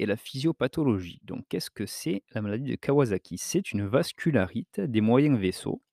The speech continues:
dont la physiopathologie précise reste encore inconnue. Il semblerait y avoir une conjonction de facteurs immunitaires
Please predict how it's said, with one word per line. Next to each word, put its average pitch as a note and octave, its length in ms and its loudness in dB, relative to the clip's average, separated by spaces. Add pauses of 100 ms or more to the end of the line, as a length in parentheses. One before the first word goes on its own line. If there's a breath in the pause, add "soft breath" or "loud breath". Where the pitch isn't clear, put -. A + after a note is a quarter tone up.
(800 soft breath)
dont C3 240 6
la A2 100 6
physiopathologie B2+ 880 2
précise F3+ 600 -4
reste C#3+ 320 -2
encore C#3+ 480 0
inconnue. C3 680 0 (1200)
Il A#2+ 140 -2
semblerait G2+ 460 0
y A#2 60 6
avoir G2+ 200 4
une F2 140 -2
conjonction A2+ 800 0
de F#2+ 80 -2
facteurs - 440 -4 (100)
immunitaires A2 840 0